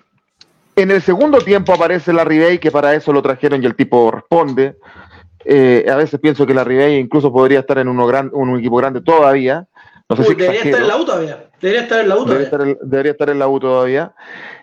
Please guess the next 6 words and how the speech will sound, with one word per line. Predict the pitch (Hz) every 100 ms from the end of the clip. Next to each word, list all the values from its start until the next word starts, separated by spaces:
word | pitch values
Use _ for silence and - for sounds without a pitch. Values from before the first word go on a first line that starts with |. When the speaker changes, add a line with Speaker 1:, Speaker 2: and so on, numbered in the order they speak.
| _
Speaker 1:
Eh, | 190 185 190 - _ _ _ _ _ _ _ _ - - -
hace | 220 226
el | 190
tres | 185 202 185
a | 170
dos. | 156 175 -